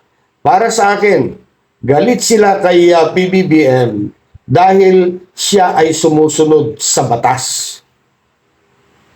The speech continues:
Oo, nagagalit sila kay Marcos dahil si Marcos ay sumusunod sa batas,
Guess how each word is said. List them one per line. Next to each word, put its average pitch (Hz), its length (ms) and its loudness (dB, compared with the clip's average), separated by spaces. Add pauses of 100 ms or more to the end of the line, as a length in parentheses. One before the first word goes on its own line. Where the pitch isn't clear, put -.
(160)
Oo, 247 480 4
nagagalit 220 720 0
sila 208 240 0
kay 180 160 0
Marcos 156 720 -4 (160)
dahil 180 320 2
si 208 160 0
Marcos 175 480 0
ay 170 160 0
sumusunod 175 640 0
sa 143 160 -2
batas, 139 560 -2